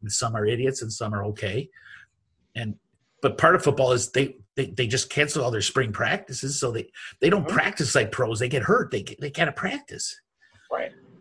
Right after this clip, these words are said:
Speaker 1: So, uh, it, it's weird. And, and I've heard weeks ago, I heard U of M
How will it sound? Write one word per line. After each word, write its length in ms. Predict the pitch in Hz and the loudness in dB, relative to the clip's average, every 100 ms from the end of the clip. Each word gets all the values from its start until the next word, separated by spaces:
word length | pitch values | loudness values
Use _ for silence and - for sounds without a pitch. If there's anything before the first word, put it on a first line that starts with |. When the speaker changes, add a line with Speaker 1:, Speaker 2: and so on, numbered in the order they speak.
| - | -12
Speaker 1:
So, 320 | - 135 113 | 2 4 6
uh, 200 | 110 98 - - _ - | 4 0 -6 -16 _ -6
it, 160 | - - | -6 -4
it's 260 | - - | -4 -2
weird. 360 | 127 160 269 170 | 2 2 4 4
And, 180 | 117 139 | 4 4
and 340 | 147 135 120 - _ _ - | 2 2 -2 -6 _ _ 4
I've 200 | 127 131 | 4 8
heard 320 | 160 139 117 | 8 8 8
weeks 300 | 156 170 - | 6 6 4
ago, 340 | 123 98 95 - | 4 2 -4 -2
I 60 | 113 | 0
heard 420 | 104 110 95 92 - | 4 4 4 -2 -2
U 160 | 131 | 4
of 100 | 120 | 6
M 420 | 131 139 113 135 | 8 6 2 -4